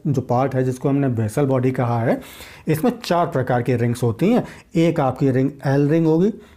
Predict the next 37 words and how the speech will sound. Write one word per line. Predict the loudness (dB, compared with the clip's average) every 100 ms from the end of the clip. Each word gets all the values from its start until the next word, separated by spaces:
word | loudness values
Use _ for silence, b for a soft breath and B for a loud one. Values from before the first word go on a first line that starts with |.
| B
दूसरी | 0 0 2 2
आपकी | 2 0 -2
पी | -2 2 4
रिंग | 4 4
होती | 2 2 2
है, | 0 0 -2
तीसरी | -2 0 2
आपकी | 0 0 0 0
एमएस | 0 0 0 0
रिंग | -2 -2
और | -6
चौथी | -4 -4 0 0
आपकी | 0 0 0 0 B B B
सी | -6 2 2
रिंग | 2 0
होती | -2 -4
है। | -4 -2
क्लियर? | 0 2 0 B B -4
अब | 0
हम | 0 0 -4 0
इन | 2
रिंग, | 2 0 0
एक | 0 0
एक | 0
करके | 0 0
इन | 0 0 0 0
सारी | 2 2 2
रिंगों | 2 2
को | 2 0
देखेंगे। | 0 -2 -4 -8
क्लियर? | -2 0 0 B B B -4
तो |
सबसे | -2 0 0
पहला | 2 2
हमारा | 2 2
क्या | 2 2
है, | 2